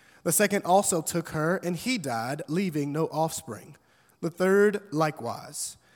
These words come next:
None of the seven left offspring. Last of all, the woman died too. In the resurrection, when they rise, whose wife will she be,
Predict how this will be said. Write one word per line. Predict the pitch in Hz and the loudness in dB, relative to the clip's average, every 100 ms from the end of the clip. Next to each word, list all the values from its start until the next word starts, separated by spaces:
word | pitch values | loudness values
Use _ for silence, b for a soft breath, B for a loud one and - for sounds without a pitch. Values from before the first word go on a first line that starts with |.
| b - | b 2
None | 208 | 4
of | 220 | 4
the | 214 | 4
seven | 226 196 180 | 4 4 4
left | 165 190 190 - | 4 4 4 2
offspring. | 180 196 - 127 123 147 156 | 2 2 -2 -6 -6 -4 -4
Last | 143 175 208 175 | 0 0 0 -2
of | 143 | -4
all, | 135 131 151 | -2 -2 -2
the | 143 | -2
woman | 160 190 180 180 123 | 0 0 0 -4 -8
died | 131 127 131 127 - | -8 -6 -6 -10 -14
too. | - 123 - - _ _ B B B B | -12 -12 -14 -20 _ _ B B B B
In | 196 | 2
the | 214 | 6
resurrection, | 214 202 196 185 - - - b b b | 6 6 4 4 0 -12 -14 b b b
when | 151 226 226 | 4 6 6
they | 220 208 | 6 6
rise, | 165 139 139 147 - - | 4 2 0 -2 -6 -12
whose | - 269 294 226 | -8 -2 -2 0
wife | 190 180 175 | 2 2 0
will | 175 185 | 0 0
she | 190 185 | -2 -6
be, | 160 190 127 156 | -4 -4 -4 -6